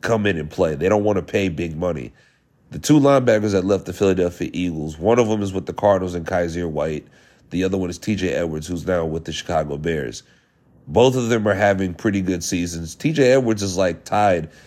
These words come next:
in football with, like, I think eighty-three tackles this season, like, close to a hundred tackles.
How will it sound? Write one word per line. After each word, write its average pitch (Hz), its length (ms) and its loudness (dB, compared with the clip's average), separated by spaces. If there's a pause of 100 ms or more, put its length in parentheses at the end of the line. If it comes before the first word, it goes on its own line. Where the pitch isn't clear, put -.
(280)
in 92 200 -6
football 95 680 2
with, 101 380 0
like, 76 320 -6
I - 60 -16
think - 400 -12 (720)
eighty-three 123 760 -2
tackles 139 480 0
this 143 200 -2
season, 151 400 0
like, 95 260 2
close 113 260 0
to 95 120 -4
a 82 40 -2
hundred 101 280 -6
tackles. 117 500 -4